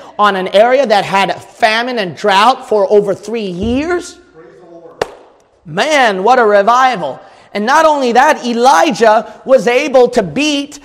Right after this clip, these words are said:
Speaker 1: the race car of King Ahab by just his own feet. Man, what a revival. Look at, look at, look at right here.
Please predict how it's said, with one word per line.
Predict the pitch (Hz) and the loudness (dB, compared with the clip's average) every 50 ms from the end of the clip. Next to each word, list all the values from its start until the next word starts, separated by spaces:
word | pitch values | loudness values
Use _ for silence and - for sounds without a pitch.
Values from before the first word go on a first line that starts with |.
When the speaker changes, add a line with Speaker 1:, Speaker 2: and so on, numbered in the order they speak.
| - - - | -20 -4 -2
Speaker 1:
the | 233 220 | -2 0
race | 214 254 294 - 339 277 - - | 2 0 2 2 0 -2 -2 -4
car | - 202 233 226 220 226 262 294 285 262 | 0 2 4 4 6 6 4 4 4 2
of | 294 294 - | 0 -2 0
King | 339 381 370 381 | -2 -2 0 0
Ahab | 415 480 466 427 392 269 254 240 202 185 160 160 - - - - - | -2 -2 0 2 2 4 4 4 2 0 -2 -4 -8 -16 -20 -4 -2
by | 262 262 277 | -2 0 0
just | 202 294 311 311 - | 2 0 0 0 -2
his | 330 311 254 | -4 0 2
own | 330 349 370 330 | 2 2 0 -4
feet. | - - 392 392 370 339 262 - - - - - _ _ _ _ _ _ _ _ _ _ _ _ _ _ _ _ _ _ _ _ | -6 -2 0 2 2 2 -2 -6 -14 -20 -20 -20 _ _ _ _ _ _ _ _ _ _ _ _ _ _ _ _ _ _ _ _
Man, | 233 311 370 403 415 415 381 320 233 196 170 156 156 139 - - _ _ _ _ _ _ _ _ _ _ _ _ _ | -4 -2 -2 0 0 0 -2 -2 -2 -2 -4 -8 -10 -12 -18 -20 _ _ _ _ _ _ _ _ _ _ _ _ _
what | 185 247 294 339 349 320 | -12 -4 0 2 4 4
a | 277 285 | 4 2
revival. | 330 339 294 269 320 349 359 370 349 277 202 180 - 160 151 - - - - - - - _ _ _ _ _ _ _ | 2 -2 -2 0 0 0 2 0 0 0 -2 -4 -4 -6 -10 -16 -20 -20 -20 -20 -20 -20 _ _ _ _ _ _ _
Look | - 226 240 | -2 2 2
at, | 240 226 | 2 4
look | 226 247 254 | 2 2 2
at, | 262 262 226 | 2 0 2
look | 233 254 254 | 2 2 2
at | 254 | 2
right | 254 254 254 247 | 2 2 2 0
here. | 269 285 262 214 156 - - | 2 0 0 0 0 -4 -12